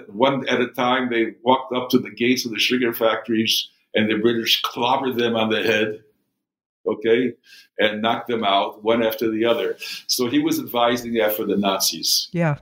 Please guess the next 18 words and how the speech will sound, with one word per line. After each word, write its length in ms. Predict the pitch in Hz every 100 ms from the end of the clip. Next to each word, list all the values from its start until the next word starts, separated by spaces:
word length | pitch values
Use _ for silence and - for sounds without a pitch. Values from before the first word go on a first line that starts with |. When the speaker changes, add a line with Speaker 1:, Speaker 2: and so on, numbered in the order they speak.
| -
Speaker 2:
passive 460 | - 185 185 202 160
resistance. 840 | 160 160 170 - 160 139 - - - -
That, 180 | - 180 - -
that, 160 | - - 285 285 - _
Speaker 1:
That 100 | -
Speaker 2:
right, 340 | 160 160 151 -
that 140 | 202
Speaker 1:
passive 300 | 147 147 151
Speaker 2:
would 180 | 190 180
not 200 | 180 175
have 180 | 196 165
Speaker 1:
resistance, 180 | 175 143
Speaker 2:
worked. 120 | 123
Speaker 1:
which 260 | 131 135 156
is 100 | 151
Speaker 2:
<laughs> 60 | 175
Right. 320 | 139 127 131 _
Speaker 1:
which 260 | 120 135 -